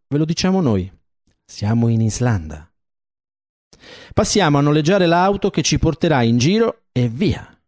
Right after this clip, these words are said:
Il giro in senso orario dell'isola ha inizio. Durante il nostro viaggio potremo raggiungere i luoghi naturali più affascinanti di questa splendida terra,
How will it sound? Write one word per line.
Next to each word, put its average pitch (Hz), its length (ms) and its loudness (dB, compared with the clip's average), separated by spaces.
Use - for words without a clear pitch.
Il 139 120 2
giro 175 280 4
in 151 100 2
senso 143 340 0
orario 135 300 2
dell'isola 165 440 2
ha - 20 2
inizio. 156 480 -2
Durante 104 400 -2
il 90 60 -4
nostro 87 320 -6
viaggio 143 540 -4
potremo 214 400 0
raggiungere 190 540 2
i 170 60 4
luoghi 185 300 2
naturali 165 560 2
più 247 260 -2
affascinanti 196 840 -2
di 156 100 -4
questa 151 340 -2
splendida 196 760 -2
terra, 82 480 -10